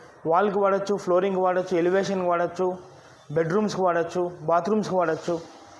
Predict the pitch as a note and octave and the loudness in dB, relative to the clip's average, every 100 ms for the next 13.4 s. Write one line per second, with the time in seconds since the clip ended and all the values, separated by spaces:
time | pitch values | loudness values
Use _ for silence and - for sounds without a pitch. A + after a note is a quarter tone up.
0 | - - - G#3+ F#3 F#3 A#3 A#3+ G#3+ E3+ | -20 -18 -2 2 2 2 2 4 4 2
1 | D#3+ D#3 D3 G#3+ F#3+ E3 F#3 G3+ A3 A3 | 0 -2 -4 -2 -2 0 0 2 2 0
2 | - E3 F3+ G#3+ G#3+ A3+ A3 E3+ - - | -4 -4 0 2 2 0 0 -4 -10 -20
3 | - E3+ F#3+ A3 G#3+ G#3 G3+ F#3 - F3+ | -6 -2 2 2 2 2 0 -2 -2 2
4 | D#3+ C#3+ C3+ - - - - F3 E3 D#3 | 2 2 -2 -6 -20 -12 -2 2 2 2
5 | F#3 G#3+ A3 F#3+ F#3 E3+ E3 F3 B3 B3 | 2 2 0 0 0 0 0 -2 -2 -2
6 | G#3 F#3 F3+ E3 D#3+ E3+ G3+ A3+ G#3 G3 | 0 0 -2 -2 -2 -2 0 0 0 -2
7 | G3 D#3+ - D3 C3+ C4 - - _ - | -2 -4 -2 -4 -4 -6 -8 -20 _ -20
8 | _ F#3+ G#3 F#3+ - - - - _ - | _ -4 -2 -2 -8 -20 -20 -20 _ -20
9 | - - - - - - - - - - | -20 -20 -20 -20 -20 -20 -20 -20 -20 -20
10 | - - - - - - - - - F#3 | -20 -20 -20 -20 -20 -20 -20 -14 -2 0
11 | E3+ D3+ E3+ F#3 G#3 G#3+ F#3+ F3+ F#3 F3 | 0 -2 -4 0 0 2 2 0 0 4
12 | A3 G#3 F3+ D#3+ E3+ F#3 - G3 F#3+ F#3+ | 4 4 2 0 0 -2 -2 -4 -4 -4
13 | D#3 C#3 A#3+ | -4 -4 -6